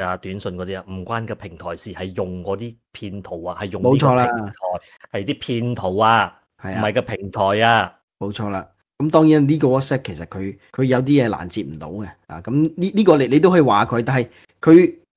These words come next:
Speaker 2: 都係個人啫嘛，係嘛？唉，反正呢，我就覺得，啊，好似頭先嗰幾個，sorry，疏-，雖然係大學生，啊，佢，佢哋係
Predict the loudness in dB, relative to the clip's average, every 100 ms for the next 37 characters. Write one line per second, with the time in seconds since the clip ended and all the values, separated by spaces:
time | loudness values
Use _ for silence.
0 | _ 4 6 6 2 -2 -2 -2 -2 -4
1 | _ _ -8 -4 -4 -8 _ _ -6 -6
2 | -6 -8 -6 -4 -2 -4 -8 _ -8 -4
3 | -2 -2 -2 -4 -4 -2 0 -2 -4 -4
4 | 0 0 0 0 0 0 -2 -2 0 2
5 | 2 0 0 2 0 -2 -2 2 4 4
6 | 2 _ _ -2 0 4 4 4 4 6
7 | 6 2 _ _ 4 8 8